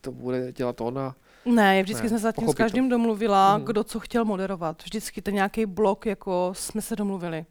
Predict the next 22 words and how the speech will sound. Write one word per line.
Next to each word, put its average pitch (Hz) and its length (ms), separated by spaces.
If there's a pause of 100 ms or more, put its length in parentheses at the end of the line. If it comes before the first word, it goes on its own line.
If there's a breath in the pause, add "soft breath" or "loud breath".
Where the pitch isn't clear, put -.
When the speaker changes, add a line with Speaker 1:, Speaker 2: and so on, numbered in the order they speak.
Speaker 1:
Mhm. 151 180
Speaker 2:
jestli 208 240
to 208 100
bude 196 200
tak - 200
nebo 196 200
tak. 180 280
Nakonec 196 440
to 196 180
dopadlo 196 480
dobře 190 340
vždycky, 185 600 (120)
Speaker 1:
Mhm. 151 140 (180 loud breath)
Speaker 2:
takže 202 220
nebyl 208 240
problém. 175 500 (380 loud breath)
Já 202 160
jsem 247 160
problém 226 320
s - 60
cizíma 208 360
D 185 100